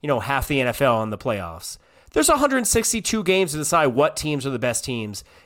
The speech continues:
and it should be four or five from each league, and that's it.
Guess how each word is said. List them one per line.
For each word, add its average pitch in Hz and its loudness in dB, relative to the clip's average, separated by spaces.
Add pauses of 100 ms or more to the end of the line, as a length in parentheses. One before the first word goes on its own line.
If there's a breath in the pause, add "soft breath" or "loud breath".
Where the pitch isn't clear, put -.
and 156 -2
it 156 2
should 147 -4
be 135 -2
four 165 4
or 160 4
five 117 2
from 127 -4
each 127 -6
league, 110 -10
and 123 -8
that's 170 -8 (120)
it. 135 -2